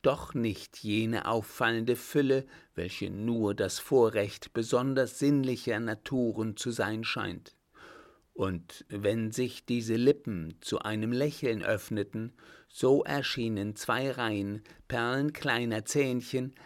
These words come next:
an denen sicher selbst der erfahrenste Dentist kein Fehlerchen hätte entdecken können. Dieser Mund stand eigentlich im Widerspruch mit sich selbst,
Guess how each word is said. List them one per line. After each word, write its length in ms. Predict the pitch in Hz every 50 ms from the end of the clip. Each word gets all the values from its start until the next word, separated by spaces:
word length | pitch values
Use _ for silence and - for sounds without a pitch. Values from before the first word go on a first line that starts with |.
| - -
an 240 | - 110 113 113 107
denen 400 | 107 110 113 113 110 110 113 117
sicher 500 | 120 131 - 127 117 - - 123 120 120
selbst 640 | 117 127 135 131 135 147 147 - - - - - -
der 100 | 135 127
erfahrenste 880 | - 139 135 - - 147 147 139 117 104 104 104 104 - - - 113 113
Dentist 800 | 117 113 117 117 113 110 _ - 135 139 120 - - - - -
kein 380 | - - 123 127 139 139 143 139
Fehlerchen 680 | 139 - - 156 143 127 107 98 98 - - 110 107
hätte 360 | 107 113 117 117 - - - -
entdecken 720 | 123 123 120 - - - 113 117 - - 127 123 123 -
können. 460 | - 127 123 117 101 87 78 - 87 _ _ _ _ _ _ _ _ _ - - - - - - - - - -
Dieser 420 | - 120 135 127 120 - 107 90 92
Mund 460 | 95 104 117 120 127 123 120 113 -
stand 580 | - - - - - - 127 135 135 131 - -
eigentlich 640 | 135 127 131 143 160 156 143 - 143 135 135 -
im 220 | 113 110 104 98 113
Widerspruch 760 | 117 123 127 131 123 - - - - 113 123 120 - - - - - - - _ -
mit 260 | 101 101 - - -
sich 240 | - 107 104 - -
selbst, 640 | - 123 131 143 127 104 - - - - - -